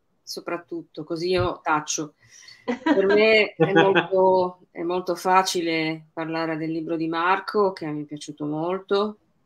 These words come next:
Speaker 1: L'ho proprio spulciato, <laughs> scusate il termine, ma è così.
Speaker 2: <laughs>
Speaker 1: L'editor questo fa e,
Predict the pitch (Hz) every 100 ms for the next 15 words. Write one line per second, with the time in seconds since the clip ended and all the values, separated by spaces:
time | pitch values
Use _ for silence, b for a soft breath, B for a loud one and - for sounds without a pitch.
0 | _ 165 170 165 175 160 160 156 151 151
1 | 151 147 143 - - 147 - 143 139 151
2 | 226 147 208 - - 160 180 165 180 170
3 | - 160 175 160 156 151 151 - 156 170
4 | 160 196 - 262 262 - - - - -
5 | - _ _ _ - 185 180 185 185 175
6 | - 175 170 175 - 165 165 190 185 160
7 | 151 147 147 147 143